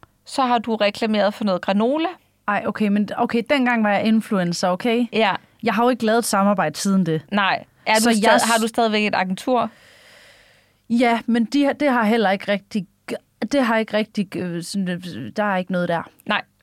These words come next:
Speaker 2: Øhm, og det kan godt være, at der er lidt omkring det der med, at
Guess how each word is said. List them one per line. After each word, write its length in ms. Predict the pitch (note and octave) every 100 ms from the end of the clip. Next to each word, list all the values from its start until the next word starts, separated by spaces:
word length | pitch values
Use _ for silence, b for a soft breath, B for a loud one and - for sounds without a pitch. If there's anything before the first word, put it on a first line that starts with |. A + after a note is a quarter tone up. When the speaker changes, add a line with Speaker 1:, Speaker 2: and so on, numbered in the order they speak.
| - -
Speaker 2:
Øhm, 640 | G#3 G3+ G3 F#3+ F#3 F3+ -
og 200 | G#3 F#3
det 200 | A#3+ A3
kan 140 | A3+
godt 280 | A#3 B3 A3
være, 340 | A#3 A#3+ C4 - -
at 240 | G#3 -
der 60 | G#3
er 140 | G#3
lidt 260 | G#3+ A#3 B3
omkring 600 | A3+ G#3 - A#3+ A#3 -
det 120 | A#3
der 160 | A3 A3
med, 260 | G#3 G#3
at 100 | G#3+